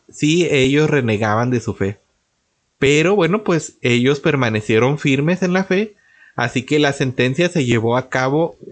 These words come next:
un tres de septiembre de mil seiscientos treinta y dos. Al llegar a este lugar, este, del suplicio, pues ellos entonaron, como era la costumbre entre quienes eran sacrificados,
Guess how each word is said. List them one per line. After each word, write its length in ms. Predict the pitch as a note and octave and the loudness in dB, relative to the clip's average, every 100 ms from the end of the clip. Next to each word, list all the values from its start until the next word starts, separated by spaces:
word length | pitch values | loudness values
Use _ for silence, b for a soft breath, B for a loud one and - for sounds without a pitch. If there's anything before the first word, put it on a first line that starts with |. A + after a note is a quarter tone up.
| - | -2
un 400 | E3 D#3+ F3 F3+ _ | 0 2 0 -6 _
tres 340 | - C3 C3+ C#3 | 0 2 2 0
de 100 | D3 | -2
septiembre 720 | B2 - - G#2+ A2 A2 A2 - | -2 -4 -2 0 0 -2 -4 -6
de 260 | A2 G2 | -2 0
mil 360 | G2 A2 C#3 D#3 | 0 0 0 0
seiscientos 540 | D#3 A#2+ A#2+ A#2 C3 | -2 -2 -2 -2 -4
treinta 280 | B2+ A#2 A2 | -4 -4 -2
y 60 | G2 | -2
dos. 240 | G#2 G#2 _ _ _ _ _ _ _ _ _ _ _ _ _ _ _ - | -2 -6 _ _ _ _ _ _ _ _ _ _ _ _ _ _ _ -6
Al 220 | A#2 B2 | -2 0
llegar 440 | A#2+ A#2 A#2 B2 | 0 2 2 2
a 120 | C#3 D3 | 2 0
este 280 | C#3+ E3 | 0 0
lugar, 440 | F3 E3+ D3+ D#3 E3 | 0 2 2 0 -2
este, 420 | - A2 G2 - A#2 | -2 -2 -2 -2 0
del 160 | A#2+ | 0
suplicio, 580 | - C#3+ C#3 C3 E3+ G3 _ b b b b | -2 -2 0 0 -2 -4 _ b b b b
pues 200 | B2+ B2 | -2 0
ellos 280 | B2 C#3+ D3 | 2 0 0
entonaron, 640 | D3 C3+ A2+ A2 A2 B2+ D#3 | -2 0 -2 0 0 -2 -2
como 320 | D#3 A#2 A2 | -2 0 0
era 320 | A2 C3 C#3 | 0 0 2
la 140 | C3 | 0
costumbre 560 | - G#2+ - A2+ A#2 C#3 | -2 -4 -2 -2 2 0
entre 320 | C#3+ A#2+ G#2 | 0 -2 -4
quienes 320 | - G#2 G#2 | -2 -2 -2
eran 240 | G2+ A#2 C3+ | 0 0 -2
sacrificados, 800 | D#3+ E3 D#3+ F3 C#3 C#3+ F3 | -2 -2 -2 -4 -2 -2 -4